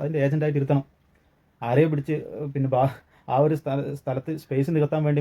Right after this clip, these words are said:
മാത്രം ഒരാളെ ഇരുത്തുന്ന അവസ്ഥ മാറ്റിയിട്ട് കൃത്യമായി പ്രതിരോധിക്കാൻ പറ്റുന്ന രൂപത്തിലുള്ള ആളുകളെ ഇരുത്തണം. എന്നിട്ട് കൃത്യമായ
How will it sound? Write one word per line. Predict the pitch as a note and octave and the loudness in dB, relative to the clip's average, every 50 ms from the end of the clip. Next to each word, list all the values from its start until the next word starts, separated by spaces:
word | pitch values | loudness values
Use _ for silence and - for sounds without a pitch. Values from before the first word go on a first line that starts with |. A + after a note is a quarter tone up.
| C#3 C3 | 2 2
മാത്രം | C3 C3+ D3 C#3+ D3 C#3 | 2 0 0 0 2 2
ഒരാളെ | C#3 C#3 C#3 C3+ | 2 2 2 0
ഇരുത്തുന്ന | C3+ C#3 C#3 C#3+ C#3+ B2+ | 0 0 -2 -2 -2 -2
അവസ്ഥ | B2+ B2+ B2+ - C#3 C3 | -6 -6 -4 -2 -2 -2
മാറ്റിയിട്ട് | A#2+ A#2+ A#2+ - B2+ - - C3+ - _ _ _ _ _ _ C#3 | -2 -4 -8 -8 -10 -12 -12 -14 -18 _ _ _ _ _ _ -6
കൃത്യമായി | C3 - - G3+ F#3 F3 E3 D#3+ D#3+ D#3 - - - _ _ _ _ _ - | -4 0 2 2 4 4 4 2 0 0 -4 -8 -16 _ _ _ _ _ -6
പ്രതിരോധിക്കാൻ | C#3 C3+ C3+ E3 G3 G3 G3 F#3+ E3+ D#3+ C#3+ | -4 0 2 2 2 2 2 0 0 -2 0
പറ്റുന്ന | C#3 C#3+ C3+ B2+ B2+ | 0 0 -2 -2 -4
രൂപത്തിലുള്ള | B2 A#2 B2 - B2+ B2+ B2 B2+ - - _ _ _ _ _ _ _ _ _ _ - | -6 -8 -8 -8 -6 -6 -6 -6 -6 -8 _ _ _ _ _ _ _ _ _ _ -6
ആളുകളെ | - B2 B2 B2+ B2 B2 A#2+ A#2 | -2 0 0 2 2 0 0 -2
ഇരുത്തണം. | - - A#2 A#2 - _ _ _ _ _ - | -4 -8 -10 -10 -12 _ _ _ _ _ 0
എന്നിട്ട് | C#3 F3+ G#3 G#3+ G3 - C3 - - _ _ _ _ - | 2 4 4 4 2 2 -2 -8 -10 _ _ _ _ -8
കൃത്യമായ | F#3 - - A3+ G3+ F#3 E3+ | -8 -4 0 2 4 4 4